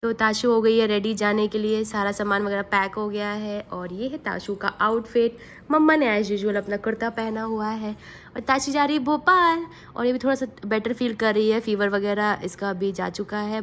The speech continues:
but, अ, फिर भी मैंने मेडिसिन रख ली in case आता है तो, और nasal ड्रॉप इसके रख लिया है, तो ये रात में मैं डाल दूँगी एक बार। So ताशू, come on, let's go, चलो,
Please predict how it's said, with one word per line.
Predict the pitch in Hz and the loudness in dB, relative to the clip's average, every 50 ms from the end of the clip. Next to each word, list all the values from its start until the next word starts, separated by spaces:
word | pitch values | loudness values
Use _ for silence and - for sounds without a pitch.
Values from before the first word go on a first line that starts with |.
| 190 | -6
but, | 180 196 196 190 - - | -6 -6 -6 -6 -6 -6
अ, | 190 190 185 185 | -4 -4 -4 -4
फिर | 180 - 196 | -4 -2 -2
भी | 202 202 | 0 0
मैंने | 202 196 202 | 0 0 0
मेडिसिन | 202 190 180 196 196 - 220 214 208 | 0 0 -2 -2 0 0 -2 0 0
रख | 190 185 180 - | -2 -4 -4 -4
ली | 208 214 214 | -2 -2 -2
in | 202 | -2
case | 190 196 202 196 208 | -2 -2 -2 -2 -2
आता | 190 180 185 202 | -4 -6 -4 -6
है | 202 202 196 | -6 -6 -6
तो, | - 226 262 - - - - - - - - - | -4 -6 -6 -6 -8 -14 -20 -20 -20 -18 -10 -8
और | 196 196 196 196 196 196 196 196 196 - - - - - | -4 -4 -4 -4 -4 -4 -6 -6 -8 -12 -18 -16 -8 0
nasal | 208 214 202 208 196 240 233 196 | 2 2 2 2 2 0 0 2
ड्रॉप | 202 214 214 214 220 | 2 0 0 0 -2
इसके | 214 - - 220 | -4 -2 -2 -2
रख | 202 202 190 202 | -2 -2 -2 -2
लिया | 202 208 202 | -2 0 0
है, | 202 202 | -2 -2
तो | - 202 | -2 -2
ये | 208 196 | -2 -2
रात | 190 185 175 180 - | -2 -2 -4 -4 -4
में | 202 190 | -4 -4
मैं | 185 | -2
डाल | 180 180 180 180 | -2 -2 -2 -2
दूँगी | 175 190 196 190 208 | -2 -2 -2 -2 -2
एक | 202 190 185 | -4 -4 -6
बार। | 180 220 240 285 - - - - - - - - | -6 -6 -6 -6 -8 -12 -20 -20 -20 -20 -20 -16
So | - - - 330 349 359 349 | -10 -2 0 2 2 2 4
ताशू, | - 247 254 254 - 370 381 415 453 - - - - - - - - - - - - - - - - - - | 4 2 2 2 2 4 4 4 2 0 -6 -12 -18 -18 -18 -18 -18 -18 -18 -20 -20 -20 -20 -20 -20 -10 -4
come | 262 262 | 0 2
on, | 277 277 | 4 4
let's | 277 269 269 262 262 | 4 4 2 0 0
go, | - - 320 320 311 311 302 302 294 302 - - - - - - - - - - - - - - | 0 0 2 4 4 4 2 2 0 -4 -8 -16 -20 -20 -20 -20 -20 -20 -20 -20 -20 -20 -12 -8
चलो, | - 294 294 285 285 285 285 285 277 277 277 277 285 285 285 | -4 -2 0 0 2 2 2 2 2 2 0 0 0 -2 -4